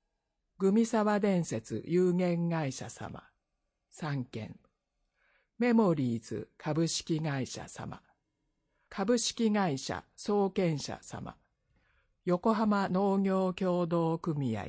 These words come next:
様。宮沢の環境を守る会様。ふれあいチャリティーバザー実行委員会様。ケーディーディーアイ株式会社、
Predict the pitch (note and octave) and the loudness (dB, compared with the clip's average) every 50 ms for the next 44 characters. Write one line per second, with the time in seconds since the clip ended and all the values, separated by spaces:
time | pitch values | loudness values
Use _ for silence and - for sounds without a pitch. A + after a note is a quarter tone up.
0 | - - - - - - - - - _ _ _ _ _ _ _ _ _ _ _ | -10 -14 -14 -14 -12 -12 -12 -12 -14 _ _ _ _ _ _ _ _ _ _ _
1 | _ _ _ _ _ _ _ _ _ F#3 G3 A3+ A3+ A3+ A3+ A#3+ A3 G#3+ G#3+ G3+ | _ _ _ _ _ _ _ _ _ 2 4 4 4 4 4 2 2 4 4 2
2 | G3+ G3+ G3+ F#3+ - - - - G3 G3 G3 G3 - G3 F#3 F#3 F#3 F3+ F3+ F3+ | 4 4 2 2 0 -2 -4 -2 0 0 0 0 2 2 2 4 4 4 4 4
3 | F3 F3 E3+ E3+ E3 E3 E3 E3+ E3 D3+ C#3 A#2 A2+ - B2 G#2 E2 - - _ | 4 2 2 2 0 0 0 0 0 0 -2 -4 -6 -6 -8 -8 -10 -10 -14 _
4 | _ _ _ _ - - G2 G2+ - - - - _ _ _ _ _ _ _ _ | _ _ _ _ -14 -12 -10 -10 -10 -14 -16 -20 _ _ _ _ _ _ _ _
5 | _ _ _ _ _ _ _ _ _ _ - - G#3 G#3+ A#3+ A#3+ A#3+ A#3+ A3+ A3+ | _ _ _ _ _ _ _ _ _ _ 0 2 4 4 6 6 6 6 6 6
6 | A3+ G#3+ - A3+ G#3 G3 G#3 G#3+ G3+ - G3+ G3 G3+ G3 F#3 F#3+ F3+ F3 - E3+ | 4 2 2 0 0 2 2 0 0 0 0 2 2 2 2 2 2 2 0 0
7 | B2+ A2+ - - - - _ _ - E3 D#3 D3 - _ - G#3+ G3+ G3 G3 G3 | -4 -4 -6 -8 -10 -16 _ _ -4 -2 -2 -2 -4 _ -2 2 2 4 4 4
8 | G3 F#3 G3 F#3 F#3 F#3 F3+ G3 D3 C3 - - F#2 G2 F2 - - _ _ - | 4 4 4 4 4 4 2 2 2 0 -4 -6 -10 -10 -10 -14 -16 _ _ -14
9 | - - G#2 G#2 G2 - - _ _ _ _ _ _ _ _ _ _ _ _ _ | -12 -10 -10 -10 -10 -14 -16 _ _ _ _ _ _ _ _ _ _ _ _ _
10 | _ _ _ _ _ - - A#3 A#3+ B3 B3 G#3 A#3 A#3 A#3 A3+ A3+ G#3+ G3+ A3 | _ _ _ _ _ 0 4 6 6 6 6 4 2 2 4 4 2 2 2 2
11 | A3 A3 A3 G#3+ F#3+ E3 A2+ - - - - D#3 C#3+ D#3 D#3+ - - - - D#3+ | 2 4 2 2 2 0 -2 -4 -6 -8 -8 -2 -2 -2 0 -2 -4 -4 -2 -2
12 | D3+ D#3 D3+ C3+ A#2+ G#2 G2+ - - C#2 | -2 0 -2 -2 -4 -4 -6 -6 -10 -10